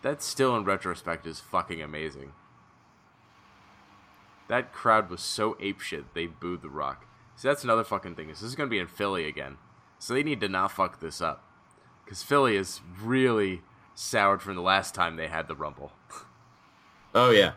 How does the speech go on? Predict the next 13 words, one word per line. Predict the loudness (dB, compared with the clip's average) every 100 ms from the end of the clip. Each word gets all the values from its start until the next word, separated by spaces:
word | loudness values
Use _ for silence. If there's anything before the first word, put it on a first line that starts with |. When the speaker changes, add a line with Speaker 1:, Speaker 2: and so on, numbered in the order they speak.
| -8 _ _ _ _ _ _ 0
Speaker 2:
And | 4 6 4 0
Speaker 1:
So. | -8 -6
Speaker 2:
you | -4 0
can't, | 4 6 6 0 _ _ _ _ _
like, | 4 4 2 -18 _ _ _ _ _ _ 4
Philly's | 8 10 8
one | 6 8
of | 10
those | 8 8
cities | 4 4 4 2 4
that | 4
you | 2
can't | 2 2 2